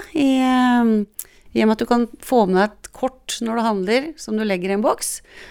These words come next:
Så kan du vinne Hotellviken for to personer på et valgfritt Thon-hotell. Det er jo, det er flott.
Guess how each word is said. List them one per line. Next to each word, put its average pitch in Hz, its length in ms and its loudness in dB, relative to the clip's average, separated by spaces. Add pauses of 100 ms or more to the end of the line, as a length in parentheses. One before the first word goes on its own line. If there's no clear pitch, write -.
Så 202 140 -6
kan 185 120 4
du 185 80 4
vinne 170 840 4
Hotellviken 220 760 0
for - 120 -4
to 190 180 -2
personer 185 520 0
på - 140 -2
et 214 80 -6
valgfritt 165 580 -4
Thon-hotell. 175 560 -2 (160)
Det 143 240 0
er 135 200 0
jo, - 260 -2 (100)
det - 100 -10
er 269 100 -2
flott. 359 440 -2